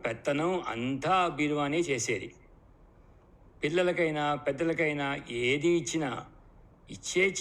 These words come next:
చేయి ఆయనదే అయినా వచ్చేది ఆ బీరువా నుంచే. అందుకే దానికి ఎంతో గర్వం.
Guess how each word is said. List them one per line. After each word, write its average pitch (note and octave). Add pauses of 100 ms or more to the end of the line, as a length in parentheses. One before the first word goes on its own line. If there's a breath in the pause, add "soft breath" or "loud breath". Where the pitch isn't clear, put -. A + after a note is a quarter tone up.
చేయి F#3
ఆయనదే D#3+
అయినా D#3+ (160)
వచ్చేది F#3
ఆ D3
బీరువా B2+
నుంచే. C#3+ (880)
అందుకే F#3+ (240)
దానికి C3
ఎంతో D3
గర్వం. A#2+